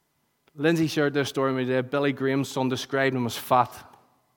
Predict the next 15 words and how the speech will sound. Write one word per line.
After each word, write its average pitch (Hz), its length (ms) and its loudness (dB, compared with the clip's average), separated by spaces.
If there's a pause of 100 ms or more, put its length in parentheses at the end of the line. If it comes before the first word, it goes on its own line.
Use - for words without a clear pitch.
(340)
If 113 100 -10
he's 113 160 -8
no, 117 360 -4 (800)
and 113 120 -4
not 120 440 -2
fat, 110 320 0
fat, 123 260 0 (680)
it 113 100 -8
kinda 123 240 -2
says 117 260 -4
he's 110 140 -8
faithful, 151 640 -4
available, 123 680 -4
and 101 140 -12
teachable. 113 500 -14